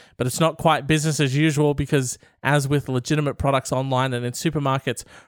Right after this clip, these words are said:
prices have gone up and all the specials have vanished. Most police forces, as well as drug users themselves,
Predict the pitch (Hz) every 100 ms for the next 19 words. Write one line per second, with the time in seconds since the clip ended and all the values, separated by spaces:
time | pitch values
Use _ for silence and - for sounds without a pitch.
0 | - 135 131 123 127 - 147 143 131 123
1 | - - _ _ _ _ - 135 127 131
2 | 139 - - 131 - 135 - 127 117 123
3 | 135 82 - - - _ _ _ _ _
4 | _ - 156 156 - 147 151 - 143 -
5 | 131 139 127 131 131 131 123 - - 143
6 | 143 143 143 - 123 127 123 - 165 196
7 | 220 -